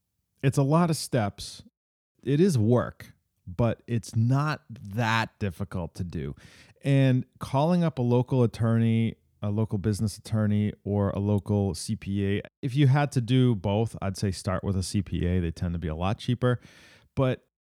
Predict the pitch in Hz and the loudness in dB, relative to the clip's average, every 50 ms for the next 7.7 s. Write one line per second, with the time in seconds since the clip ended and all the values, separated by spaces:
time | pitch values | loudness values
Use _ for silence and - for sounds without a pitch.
0 | _ _ - 123 127 151 156 156 147 139 - 131 117 92 107 123 117 113 113 110 | _ _ -6 0 2 2 4 4 2 2 0 -2 -2 0 0 2 2 2 2 0
1 | - - - - - 110 104 87 - - _ _ _ _ _ _ _ - 117 113 | -2 -8 -12 -8 -6 -6 -6 -6 -8 -14 _ _ _ _ _ _ _ 0 0 2
2 | 113 113 110 110 82 82 90 107 104 101 - - 92 95 104 104 101 101 101 98 | 2 2 2 0 -2 -2 -2 -2 -2 -2 -4 -6 -4 -2 -2 0 0 0 -2 -4
3 | - - - 107 98 92 - - 98 92 - 95 90 - - 110 104 104 69 78 | -4 -6 -6 -4 -4 -6 -6 -6 -8 -6 -6 -8 -8 -6 -4 -2 -2 -2 -2 -4
4 | 95 - 101 98 90 92 95 - - 92 92 - - 110 113 110 - _ - - | -6 -6 -6 -4 -4 -4 -6 -4 -4 -6 -6 -4 -2 -2 -2 -2 -4 _ -6 -4
5 | 110 107 104 101 - - _ _ _ _ _ _ - _ _ - 117 113 135 143 | -2 0 0 -2 -4 -8 _ _ _ _ _ _ -20 _ _ -2 2 4 4 4
6 | 117 90 127 120 113 - 120 110 104 95 - - 113 107 104 104 101 98 98 98 | 4 2 2 2 2 2 2 2 2 0 -2 -2 -2 0 0 0 0 0 0 0
7 | 95 92 85 - - 95 92 90 90 87 87 85 82 | 0 0 -2 -2 -2 -2 -2 -2 -2 -2 -4 -4 -6